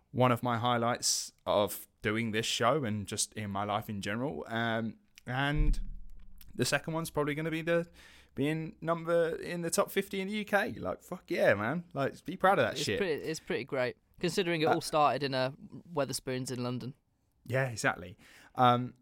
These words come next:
Speaker 1: also, another little bit of something to get looked forward to. Obviously, it will be our four-year anniversary coming up soon, which is absolutely crazy that that's even a thing. Um, but four years we'll be doing this podcast. Um,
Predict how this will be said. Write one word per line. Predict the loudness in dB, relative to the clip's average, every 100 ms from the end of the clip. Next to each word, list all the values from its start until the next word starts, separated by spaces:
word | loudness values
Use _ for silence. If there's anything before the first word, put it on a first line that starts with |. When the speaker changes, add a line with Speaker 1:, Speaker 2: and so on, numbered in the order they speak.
| _ _ -4
Speaker 1:
also, | 0 4 4 2 0
another | -2 0
little | -2 -2
bit | -6 -4
of |
something | -4 -6 -10
to | -8
get | -8
looked | -8 -10
forward | -6 -4
to. | -4 -2 -2 0
Obviously, | 0 0 -2 0
it |
will | 0
be | 0 0
our | 0
four-year | 0 -4 -4 -2 -2 0 0 0
anniversary | -2 -4 0 4 4 4 0 -4
coming | -10 -8 -8
up | -6 -4
soon, | -2 -2 -4 -6 -10 _ _ _ _ -6
which | -4 -2
is | -2 0
absolutely | 0 0 -4 -12
crazy | -4 -2 -2 -4 -12 -16 -8
that | -6 -4
that's | -4 -2 -2
even | -4 -8
a | -10
thing. | -4 -4 -6 -18 _ _ -16 -2
Um, | 0 2 0 -2 -6 -12 _ -20 -12 -2
but | -2
four | -2 0 0 2 -2 -4
years | -4 -2 -2 -4
we'll | -6
be | -6 -8 -8 -6
doing | -6 -4
this | -8
podcast. | -8 -8 -4 -4 -4 -6 -10 -20 -4
Um, | 0 0 -2 -4